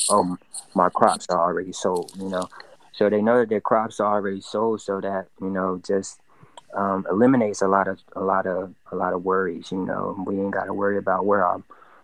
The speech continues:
markets, um, our market is because our community has already invested in us. So it's, um, it's definitely helped us grow a lot.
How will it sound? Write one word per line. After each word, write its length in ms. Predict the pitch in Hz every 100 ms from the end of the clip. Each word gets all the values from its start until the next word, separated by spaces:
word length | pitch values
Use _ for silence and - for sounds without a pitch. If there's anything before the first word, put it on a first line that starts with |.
| -
markets, 520 | 98 101 101 101 - -
um, 340 | - 98 92 92
our 100 | 95
market 420 | 95 107 107 98
is 200 | 101 98
because 460 | - - 98 95 92 - - - _ _ _ _ - -
our 140 | 95
community 440 | 95 101 101 104 98
has 180 | 95 -
already 380 | 95 90 90
invested 500 | 85 87 90 90 90
in 180 | 87 92
us. 280 | 76 82 - _ _ _ _
So 260 | - 98
it's, 240 | 98 110 -
um, 480 | 110 101 101 101 98
it's 140 | - 101
definitely 340 | 110 110 117
helped 260 | 104 110 -
us 140 | 98
grow 260 | 95 104 98
a 60 |
lot. 380 | 95 95 104 107